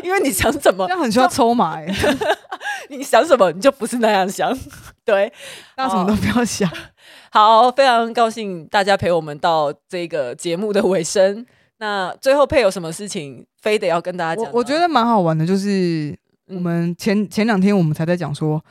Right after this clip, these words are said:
Speaker 2: 哦，就是听众很喜欢，就是 Lori 跟我，我，我讲说，听众很喜欢失恋
Speaker 1: 自救手册。
Speaker 2: 自救手册这，这个部分，然后可能甚至超越了体育周报的回响程度，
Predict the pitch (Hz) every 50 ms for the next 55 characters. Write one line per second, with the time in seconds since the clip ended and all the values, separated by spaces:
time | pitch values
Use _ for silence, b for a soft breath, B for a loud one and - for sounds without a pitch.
0 | B B B B B B B 233 233 214 - 240 214 240 247 190 - 220 214 226
1 | 214 233 196 185 165 156 170 - - 151 147 143 143 170 233 277 269 247 233 240
2 | 233 196 175 - 196 196 190 170 156 151 _ - - 151 151 156 - _ - 170
3 | 175 - 180 151 156 143 - 165 165 165 170 170 - - 160 - _ - 185 190
4 | 202 196 175 151 151 156 - 147 151 - - - 156 160 160 160 156 147 156 -
5 | - - _ _ _ _ _ 180 170 156 170 151 - 156 139 120 - 165 - 196
6 | 185 196 180 170 151 147 165 165 - - 170 147 - - - 196 175 156 - -
7 | 160 143 143 - - - - B B B B B B B B B B B B 165
8 | 160 170 190 208 208 196 175 170 165 160 - _ _ - 170 160 156 156 156 156
9 | - - 208 196 190 190 175 - 180 170 175 175 170 - _ _ - 160 196 185
10 | 170 156 147 147 143 - 151 156 170 170 160 160 151 156 156 135 135 - - -
11 | - 147 - 165 156 160 - 156 - - - - - - 175 - - -